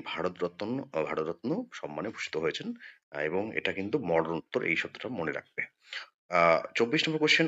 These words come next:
অশোক চক্র ভারতের সর্বোচ্চ, আহ, শান্তি সময়ের ড্যাশ পুরস্কার। তো অশোক চক্র হলো একটি সামরিক পুরস্কার,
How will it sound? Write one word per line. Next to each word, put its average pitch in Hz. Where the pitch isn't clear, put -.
অশোক -
চক্র -
ভারতের -
সর্বোচ্চ, 95
আহ, 73
শান্তি 92
সময়ের 78
ড্যাশ 85
পুরস্কার। 73
তো 87
অশোক -
চক্র 82
হলো 90
একটি -
সামরিক -
পুরস্কার, -